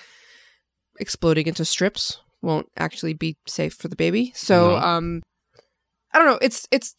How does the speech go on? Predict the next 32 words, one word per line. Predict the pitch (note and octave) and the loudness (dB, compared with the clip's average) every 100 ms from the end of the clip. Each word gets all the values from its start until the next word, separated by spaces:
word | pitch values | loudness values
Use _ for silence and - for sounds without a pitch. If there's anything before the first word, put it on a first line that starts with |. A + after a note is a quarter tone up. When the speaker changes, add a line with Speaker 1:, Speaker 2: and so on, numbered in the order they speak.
| - | -2
Speaker 1:
it's | C4+ - | 0 2
interesting. | C4 A3+ F3+ D3+ D#3+ - | 0 0 0 0 -2 -4
At | - G3+ | -2 0
first, | - A#3+ | 4 4
I | A3+ | 4
thought, | G#3+ | 4
it, | G3 | 4
well, | F3 F#3 | 2 0
well, | F3+ | 2
maybe | G3 G3 G3 | 4 4 4
this | F3+ | 2
is | E3+ | 2
a | E3+ | 2
result | E3+ E3+ E3+ | 2 2 0
of | E3+ | -2
her | F3 D#3+ | -2 -2
sexual | D#3 - C#3+ | -4 -2 -4
attack, | D#3 G#3+ F3+ - - - - | 0 0 0 -2 -14 -8 0
her | E3+ D#3 | 2 2
attack, | F3+ G3+ D#3 - F3 | -2 -2 0 0 0
which | F3 | 2
I | E3 | 4
always, | E3+ D#3+ - | 6 4 2
which | F#3 - | 0 4
always | G3 F3+ | 4 6
read | F3 E3 | 4 2
to | E3 | 2
me | D#3 | -2
as | C3+ C#3+ | 0 -4
a | |
sexual | - - - - | -4 -6 -6 -6
attack. | - - - | -6 -8 -12